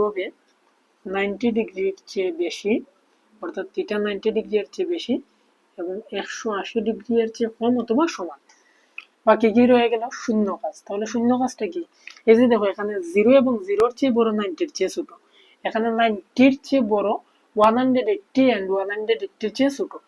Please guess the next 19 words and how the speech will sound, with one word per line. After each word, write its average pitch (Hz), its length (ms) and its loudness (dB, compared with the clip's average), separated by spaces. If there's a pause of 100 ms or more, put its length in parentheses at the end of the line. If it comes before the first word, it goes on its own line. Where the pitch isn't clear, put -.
(280)
তাহলে 269 180 6
মাঝে 254 280 6
কি 285 160 8
রয়ে 240 200 8
গেল? 196 140 0
এখানে 233 260 2
নাইনটির 254 360 2
চেয়ে 269 160 -2
ছোট, - 240 -6
এখানে 196 300 -6
নাইনটির 226 360 -4
চেয়ে 240 180 0
বড়, 185 260 -4
এবার 226 180 0
নাইনটিটা 254 440 2
কিন্তু 233 220 -4
আমরা 190 180 -6
লিখিনি 175 340 -8
এখন। - 220 -18